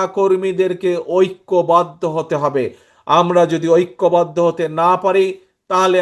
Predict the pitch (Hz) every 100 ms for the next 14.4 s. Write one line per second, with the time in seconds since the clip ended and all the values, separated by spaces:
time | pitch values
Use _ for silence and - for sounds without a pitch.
0 | 175 170 165 165 - 180 170 196 190 170
1 | 175 175 160 156 170 165 160 151 147 -
2 | 143 156 147 139 139 127 104 - _ _
3 | _ 110 151 160 160 170 156 147 160 -
4 | - 240 233 247 - _ _ _ - 175
5 | 185 180 160 170 175 170 165 156 151 170
6 | - 196 190 160 127 - _ _ _ -
7 | 147 165 165 160 156 156 147 135 139 139
8 | 120 95 - _ _ - 208 208 220 220
9 | 196 185 226 - 254 226 180 - _ _
10 | _ _ _ 190 214 214 208 208 - 214
11 | 175 196 202 196 208 185 175 202 202 -
12 | 208 110 185 175 180 180 196 196 190 175
13 | 170 156 113 - _ _ _ 156 170 202
14 | - - 233 226